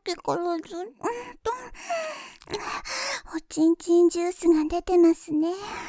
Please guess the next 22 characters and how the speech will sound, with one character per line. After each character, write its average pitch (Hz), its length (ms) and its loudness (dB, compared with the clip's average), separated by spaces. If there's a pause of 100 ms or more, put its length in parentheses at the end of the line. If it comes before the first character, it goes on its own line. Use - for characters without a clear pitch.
(2750)
も 359 380 4
う 381 40 -4
そ 403 160 -8
ろ 466 180 -4
そ 415 160 -12
ろ、 403 220 -8 (1500)
ト 330 160 2
モ 330 220 6
ト 302 160 -6
モ 294 200 2
か - 180 -4
ら、 - 240 -4 (1500)
お 311 120 2
ち 320 260 4
ん 339 80 4
ち 339 160 2
ん 339 100 6
ミ 349 140 2
ル 359 140 -2
ク 339 180 6
が 311 140 6
上 302 60 6